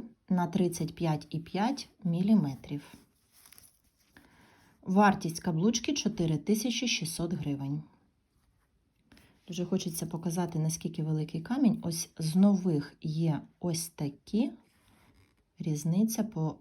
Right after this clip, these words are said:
розміру камінчика. Далі комплект. Мені сподобалась сама форма. І гарні тут камінчики.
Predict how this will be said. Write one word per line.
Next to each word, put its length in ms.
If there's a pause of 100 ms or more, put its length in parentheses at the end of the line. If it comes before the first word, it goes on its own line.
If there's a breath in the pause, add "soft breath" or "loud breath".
(140)
розміру 580
камінчика. 800 (3000 loud breath)
Далі 520 (1040 loud breath)
комплект. 760 (2000 soft breath)
Мені 200
сподобалась 720
сама 640
форма. 1040 (1900 loud breath)
І 100
гарні 400
тут 220
камінчики. 720